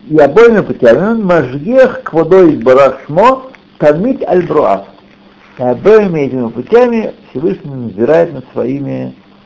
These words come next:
управляет своими творениями. И негу мажгех барахато амишпат.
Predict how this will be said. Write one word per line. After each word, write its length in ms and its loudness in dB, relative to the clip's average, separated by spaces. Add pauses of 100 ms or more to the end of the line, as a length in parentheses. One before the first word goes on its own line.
(140)
управляет 720 0
своими 480 -6
творениями. 640 -6 (1160)
И 40 -6
негу 920 4
мажгех 840 2
барахато 920 0
амишпат. 720 -2